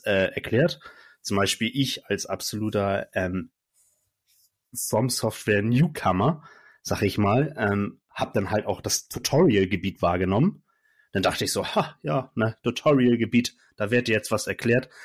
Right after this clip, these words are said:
Ja, das Tutorial-Gebiet hat je nachdem, wie gut man natürlich spielen kann, sag ich mal, eine Minute gedauert. <laughs>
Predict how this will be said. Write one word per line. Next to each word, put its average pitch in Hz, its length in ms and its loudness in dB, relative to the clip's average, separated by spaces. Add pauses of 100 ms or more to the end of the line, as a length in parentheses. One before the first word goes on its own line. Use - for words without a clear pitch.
(200)
Ja, 104 120 4
das 92 140 -2
Tutorial-Gebiet 117 840 2
hat 98 140 -2
je 113 180 4
nachdem, 113 540 2
wie 104 100 -4
gut 143 220 -4
man 104 140 0
natürlich 104 440 -2
spielen 123 300 4
kann, 123 400 -2 (580)
sag - 180 -8
ich 107 160 -4
mal, 104 380 0 (600)
eine 110 200 2
Minute 107 360 4
gedauert. 101 560 2
<laughs> 349 60 -2